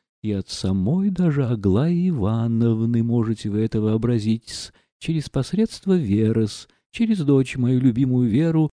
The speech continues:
и единородную, да-с. А, впрочем, не единородную, ибо у меня их три. А кто уведомлял письмами Лизавету Прокофьевну, даже в наиглубочайшем секрете-с,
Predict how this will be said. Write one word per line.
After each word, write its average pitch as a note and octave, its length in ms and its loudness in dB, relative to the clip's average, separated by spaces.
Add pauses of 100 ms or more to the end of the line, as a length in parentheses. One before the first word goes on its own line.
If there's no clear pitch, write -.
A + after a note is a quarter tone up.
(100)
и A2+ 80 -2
единородную, B2 1000 0
да-с. E2+ 640 -6 (360)
А, A2 100 -6
впрочем, G3+ 640 -2
не G3 80 0
единородную, D3+ 960 0
ибо B2 260 -4
у A2+ 100 0
меня A2 200 -2
их A#2+ 240 -6
три. D#2 460 -6 (920)
А A#2+ 120 -8
кто - 420 -4
уведомлял C#3 720 -2
письмами D#3 640 -6
Лизавету C3+ 460 -2
Прокофьевну, D3 960 -6
даже B2+ 360 -2
в F#2+ 140 -4
наиглубочайшем C3 1040 -4
секрете-с, F#3+ 840 -6